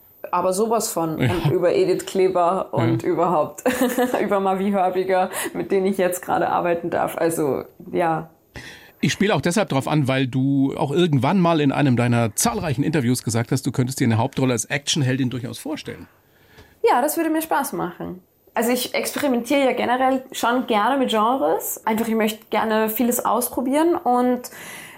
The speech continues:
Speaker 1: so Action würde mir schon taugen. Also das ist auch so, was mir beim Polizeiruf wahnsinnig Spaß macht, ist, dass die Bessie ja auch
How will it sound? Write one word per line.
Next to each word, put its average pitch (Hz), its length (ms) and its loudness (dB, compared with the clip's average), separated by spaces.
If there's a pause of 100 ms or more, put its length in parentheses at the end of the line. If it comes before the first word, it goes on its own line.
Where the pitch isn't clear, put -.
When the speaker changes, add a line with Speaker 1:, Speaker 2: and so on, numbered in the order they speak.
(100)
Speaker 1:
so 220 360 2
Action 254 760 -2
würde 254 120 2
mir 262 100 2
schon 262 220 0
taugen. 202 260 2
Also 214 160 0
das 220 140 0
ist 269 160 0
auch 247 140 0
so, 233 500 0
was 214 300 -2
mir 226 100 2
beim 220 160 2
Polizeiruf 247 520 0
wahnsinnig 220 380 0
Spaß 202 320 -2
macht, 220 160 -4
ist, - 160 -2
dass 220 120 0
die 233 80 0
Bessie 208 320 0
ja 214 220 2
auch 208 200 -4